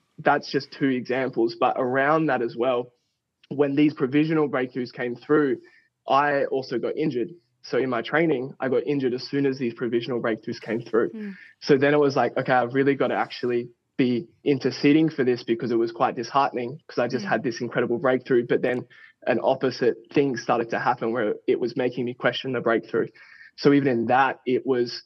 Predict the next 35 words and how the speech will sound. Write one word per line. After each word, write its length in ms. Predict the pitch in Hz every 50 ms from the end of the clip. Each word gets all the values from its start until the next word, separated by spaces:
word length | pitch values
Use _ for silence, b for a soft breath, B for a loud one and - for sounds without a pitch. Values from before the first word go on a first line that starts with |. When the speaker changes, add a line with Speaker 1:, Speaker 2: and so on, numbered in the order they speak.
| _ _ _
Speaker 1:
not 220 | - 139 147 151 -
just, 340 | - 156 135 127 - - - _ -
"Oh, 140 | 127 127 127
God, 300 | - 135 135 131 123 120
you're 100 | 123 123
so 280 | - - - 123 123
kind 360 | 120 - 135 123 120 123 120 120
in, 160 | 120 117 - -
in 380 | 123 123 123 117 117 135 - - _ _ _ _ _ _ _ _
supporting 540 | - - 160 135 - 151 147 151 160 156 151
what 140 | 143 139 135
is 200 | 123 123 123 - - _ _ _ _ _
ultimately 480 | - 139 156 151 151 151 131 135 127 117
just 240 | 117 127 117 - -
something 220 | 139 127 127 110 120
that 100 | - - -
I'm 180 | 131 131 131
taking 340 | 139 - 113 - - 120 120
joy 300 | 117 127 117 117 113 117
in, 140 | 110 113 - B B B B B _
but 100 | 143 127
you're 140 | 123 139 147
also 220 | 143 143 - 156 135
strengthening 720 | - - - - 131 131 131 - - - 135 131 127 127
my 140 | 127 120
spiritual 500 | 120 - - - 123 123 113 - 135 101
walk 280 | 104 117 120 127 123 -
with 160 | 139 123 95
you 200 | 117 117 113 117
because 220 | 117 127 - 139 131
I'm 100 | 123 127
having 380 | 127 127 127 - 175 135 131 127
to 120 | - 135
intercede." 600 | 120 117 113 131 131 - - 127 120 123 123 113
And 160 | 117 117 117